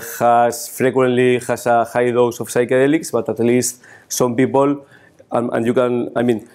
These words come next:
I, I have, uh, said, this is the average level, but if you, if we take the people who has the big experience,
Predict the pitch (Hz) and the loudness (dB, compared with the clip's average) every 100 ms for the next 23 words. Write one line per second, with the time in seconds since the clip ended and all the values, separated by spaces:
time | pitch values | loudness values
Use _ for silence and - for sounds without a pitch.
0 | - _ _ _ - 127 120 117 117 127 | -20 _ _ _ -2 0 2 0 0 -2
1 | 120 - 120 117 117 113 - 127 131 135 | -2 2 4 6 6 2 2 2 2 0
2 | - - - - - 123 135 143 143 135 | -8 -20 -20 -12 -2 0 2 2 2 2
3 | 135 131 127 131 131 147 123 110 110 117 | 2 0 -2 -2 2 4 4 2 -2 0
4 | 123 120 - 123 120 120 - 143 143 123 | 0 0 -2 -2 0 0 2 4 4 2
5 | 123 131 135 135 127 123 131 127 123 127 | -2 0 2 2 0 -4 -2 -2 0 -2
6 | - 135 143 151 151 | 0 2 2 2 -4